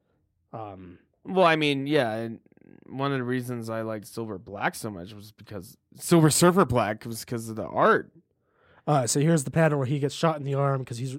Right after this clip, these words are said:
Speaker 1: he, he's facing off, off against these Russian mobsters, and he, they, there's two guys and they both have guns,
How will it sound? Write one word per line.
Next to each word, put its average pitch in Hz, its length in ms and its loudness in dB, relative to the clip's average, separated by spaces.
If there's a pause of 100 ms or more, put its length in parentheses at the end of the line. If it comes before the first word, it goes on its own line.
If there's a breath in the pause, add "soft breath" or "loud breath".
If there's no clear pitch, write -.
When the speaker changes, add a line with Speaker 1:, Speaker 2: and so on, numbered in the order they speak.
Speaker 1:
he, 123 300 -8 (240 soft breath)
he's - 120 -16
facing 175 320 2
off, 151 280 0 (140)
off 143 220 -2
against 143 260 -4
these 127 160 -6
Russian 131 300 -4
mobsters, 117 680 -2 (760 soft breath)
and 135 280 2
he, 131 240 -4
they, 147 220 4
there's 135 300 0
two 190 200 6
guys 180 340 8
and 143 100 0
they 135 80 4
both 147 280 4
have 151 200 2
guns, 120 560 2